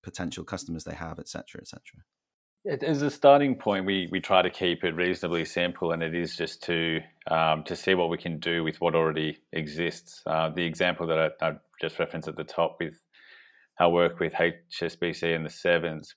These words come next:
Speaker 2: started off in, uh, with a proof of concept in Canada, which was a, a kind of a growth market for, for H S B C, and it was just around that single tournament to see if we could run, you know, a pilot to, to demonstrate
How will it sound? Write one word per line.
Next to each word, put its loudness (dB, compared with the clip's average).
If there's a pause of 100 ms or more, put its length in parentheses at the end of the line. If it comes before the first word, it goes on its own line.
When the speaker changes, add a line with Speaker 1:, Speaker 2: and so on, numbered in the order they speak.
Speaker 2:
started 2
off 0
in, -2
uh, 2
with -2
a -2
proof -4
of -6
concept -4
in -6
Canada, -4 (160)
which -12
was -4
a, -2 (460)
a -12
kind -4
of -4
a -8
growth -2
market -6 (140)
for, -2
for 2
H 0
S -12
B -4
C, 0
and -2
it -4
was -10
just -8
around 0
that -2
single -8
tournament -6
to -8
see -4
if -6
we -6
could -8
run, 0 (560)
you 0
know, 6
a 2
pilot 4 (160)
to, 0
to -6
demonstrate 0